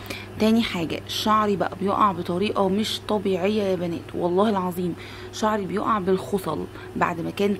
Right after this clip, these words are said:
تقل نتيجه الحاجات اللي انا استخدمتها، اللي هي الالوبانتين وال-، آه، وكنت بستخدم شامبوهات زي نيزابيكس وكيتورال،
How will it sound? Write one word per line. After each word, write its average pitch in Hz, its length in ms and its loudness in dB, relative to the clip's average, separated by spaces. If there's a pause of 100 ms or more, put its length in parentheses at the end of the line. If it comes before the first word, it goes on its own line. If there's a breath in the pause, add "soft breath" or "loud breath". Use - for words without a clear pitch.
(220)
تقل 165 400 2 (200)
نتيجه 196 360 0
الحاجات 190 320 -2
اللي 196 100 -2
انا 202 80 -2
استخدمتها، 190 720 -2
اللي 180 140 -2
هي 196 60 2
الالوبانتين 185 960 0
وال-، 165 600 -2 (680 loud breath)
آه، 165 320 0
وكنت 165 720 2
بستخدم 180 460 -2
شامبوهات 170 480 0
زي 175 180 -2
نيزابيكس 175 480 0
وكيتورال، 190 840 2